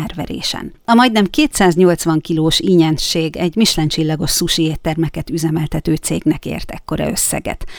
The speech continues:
Japánban egyébként úgy tartják, hogy az év első tonhala szerencsét hoz azoknak, akik megkóstolják.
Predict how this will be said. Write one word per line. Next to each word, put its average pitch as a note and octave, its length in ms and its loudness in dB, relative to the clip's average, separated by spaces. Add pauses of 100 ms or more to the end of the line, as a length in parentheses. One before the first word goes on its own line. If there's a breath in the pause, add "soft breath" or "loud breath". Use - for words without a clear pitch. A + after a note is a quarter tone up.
(100)
Japánban G#3 480 2
egyébként F#3 540 2
úgy A#3 140 0
tartják, F3+ 460 2
hogy D#3+ 160 -4
az D#3 180 -4
év A3 200 2
első G#3 440 2
tonhala D#3+ 460 0
szerencsét - 640 -2
hoz D3+ 180 -4
azoknak, - 440 -4
akik - 300 -6
megkóstolják. - 1040 -4